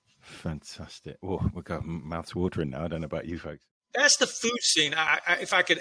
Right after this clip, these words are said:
Speaker 2: expand a little bit more on, uh, other things to do here.
Speaker 1: Of course.
Speaker 2: Um,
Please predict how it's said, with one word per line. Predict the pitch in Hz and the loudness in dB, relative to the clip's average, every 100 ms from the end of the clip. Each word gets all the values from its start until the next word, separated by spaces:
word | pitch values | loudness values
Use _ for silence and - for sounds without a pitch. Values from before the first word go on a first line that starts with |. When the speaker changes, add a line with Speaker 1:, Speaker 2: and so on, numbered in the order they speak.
| 131 | 0
Speaker 2:
expand | - - 233 190 | 0 4 6 4
a | |
little | 156 143 | 2 0
bit | 135 143 - | 2 2 2
more | 175 185 190 147 | 0 2 4 2
on, | 147 139 143 | 0 -4 -6
uh, | 156 147 | -4 0
other | 175 165 | 2 2
things | 170 160 135 | 4 2 0
to | |
do | 127 175 | 0 0
here. | 185 151 - - | 2 0 -2 -20
Speaker 1:
Of | - | -6
course. | 135 220 202 | -2 -2 0
Speaker 2:
Um, | 151 147 | -2 -4